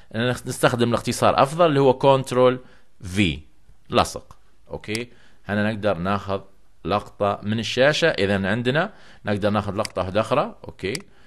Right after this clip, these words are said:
مثلًا ناخذ سيارة تانية، أوكي، نستخدم علامة الويندوز شيفت و اس ونحدد اللقطة اللي أنا نبيها، تمام، ونجي على الرسام وندير كنترول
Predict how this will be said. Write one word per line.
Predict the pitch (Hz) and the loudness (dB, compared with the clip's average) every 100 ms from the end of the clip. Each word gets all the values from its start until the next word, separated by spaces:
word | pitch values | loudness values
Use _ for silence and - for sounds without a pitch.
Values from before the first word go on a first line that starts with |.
| - 87 | -16 -10
مثلًا | 85 87 | -6 -2
ناخذ | 85 78 | -4 -4
سيارة | - 87 82 | -4 -2 -2
تانية، | - 101 110 147 - - - - - - - - - - - - - | 0 -2 -2 -6 -12 -20 -20 -20 -20 -20 -20 -20 -20 -20 -20 -20 -10
أوكي، | - - 113 | -8 -4 -4
نستخدم | 104 - 113 85 80 67 - | -2 0 0 0 -6 -6 -12
علامة | 82 95 104 | -4 -2 -2
الويندوز | 110 113 101 78 | -2 -2 -2 -4
شيفت | - 160 170 - | -2 0 0 -2
و | |
اس | 98 - - - - - - - - - - - - - | -2 -2 -8 -18 -20 -20 -20 -20 -20 -20 -20 -20 -18 -8
ونحدد | 80 104 147 240 - - - - - 76 - 107 120 156 202 - - - | 0 2 2 0 -14 -20 -20 -20 -18 -12 -4 -4 -2 -4 -6 -12 -20 -10
اللقطة | 78 101 - 117 120 | -4 -4 -2 -4 -4
اللي | 85 80 | -2 -4
أنا | 87 | -4
نبيها، | 82 76 87 135 170 262 - | -6 -8 -6 -4 -6 -10 -14
تمام، | - 90 110 139 156 - - - - | -10 -4 -4 -4 -8 -20 -20 -20 -12
ونجي | 98 107 113 123 | -6 -6 0 2
على | 110 | 2
الرسام | 110 110 - 120 117 113 - | 2 -2 -2 -2 -2 -6 -12
وندير | 82 90 | -10 -8
كنترول | 92 123 139 135 139 135 | -4 -2 -2 -2 -2 -2